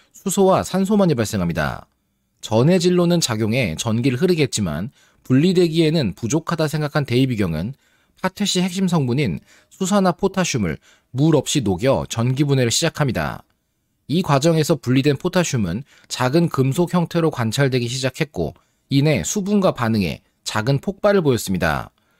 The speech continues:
첫 성공에서 데이비경은 춤을 추며 즐거워했다고 전해지며 파테시에서 분리된 원소이기 때문에 포타슘이란 이름으로 부르게 됩니다.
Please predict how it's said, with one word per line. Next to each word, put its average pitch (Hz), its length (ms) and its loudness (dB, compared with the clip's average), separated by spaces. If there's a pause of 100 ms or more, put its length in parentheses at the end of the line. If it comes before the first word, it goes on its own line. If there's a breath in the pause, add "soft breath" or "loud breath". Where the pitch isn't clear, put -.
(380)
첫 220 200 -2
성공에서 170 720 2
데이비경은 147 680 2
춤을 214 340 0
추며 175 260 0
즐거워했다고 135 720 2
전해지며 104 720 -2 (320 soft breath)
파테시에서 185 640 -2
분리된 120 440 0
원소이기 107 420 0
때문에 92 560 -2 (260 soft breath)
포타슘이란 190 720 0
이름으로 113 540 0
부르게 131 260 2
됩니다. 85 540 -2